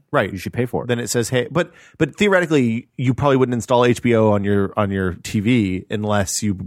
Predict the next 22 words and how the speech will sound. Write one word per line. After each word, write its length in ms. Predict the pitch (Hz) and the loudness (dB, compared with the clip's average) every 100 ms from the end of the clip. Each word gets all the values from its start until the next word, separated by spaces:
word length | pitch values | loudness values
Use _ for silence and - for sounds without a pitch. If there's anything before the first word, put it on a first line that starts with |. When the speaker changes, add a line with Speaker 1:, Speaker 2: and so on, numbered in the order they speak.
| - | 0
Speaker 1:
were 140 | 104 | 4
already 220 | 95 92 | 4 2
paying 240 | 85 90 80 | 0 -2 0
for 80 | 85 | 0
H 160 | 82 | 0
B 120 | - - | -4 -4
O, 180 | - _ _ _ _ _ - | -8 _ _ _ _ _ -2
right? 280 | 92 92 - _ _ _ _ | -2 -2 -8 _ _ _ _
So 140 | - 117 | -4 0
you'll 240 | 123 120 | 0 2
only 220 | 139 139 | 2 2
see 220 | 123 131 120 | 0 0 -2
stuff 420 | - 117 - - | 0 -2 -2 -8
that 140 | 110 110 | -4 -2
you 220 | 104 104 | 0 0
actually 320 | 101 98 101 | 0 -2 -4
subscribe 500 | 90 92 - 101 95 | -4 -6 -2 0 0
to. 100 | - | -6
So 80 | - | -4
you 60 | 110 | -2
don't 220 | 120 120 | 0 0
have 360 | 104 113 107 | 2 2 2